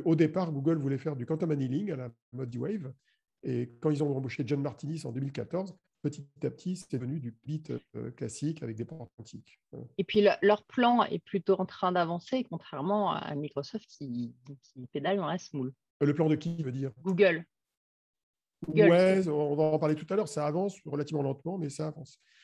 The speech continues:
Speaker 1: Bon, par ailleurs, Psyquantum, ils ont fait beaucoup d'annonces, hein, pendant le printemps et l'été. Ils ont annoncé, euh,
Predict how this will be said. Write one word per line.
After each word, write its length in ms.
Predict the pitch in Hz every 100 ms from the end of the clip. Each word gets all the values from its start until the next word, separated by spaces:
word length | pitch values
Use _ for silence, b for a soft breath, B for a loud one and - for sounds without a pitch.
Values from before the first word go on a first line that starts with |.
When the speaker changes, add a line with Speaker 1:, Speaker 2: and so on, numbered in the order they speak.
| b
Speaker 1:
Bon, 100 | 147
par 140 | 175 175
ailleurs, 220 | 208 156
Psyquantum, 540 | - 185 165 156 233
ils 120 | 196
ont 40 | 151
fait 120 | 139
beaucoup 220 | 156 240
d'annonces, 440 | 190 151 170 185 143
hein, 200 | 143 139
pendant 180 | 131 127
le 60 |
printemps 360 | 123 143 127 139
et 40 |
l'été. 400 | 127 123 165 214 b b b b -
Ils 180 | 131 151
ont 100 | 151
annoncé, 600 | 156 156 156 170 170 160
euh, 500 | 135 131 127 123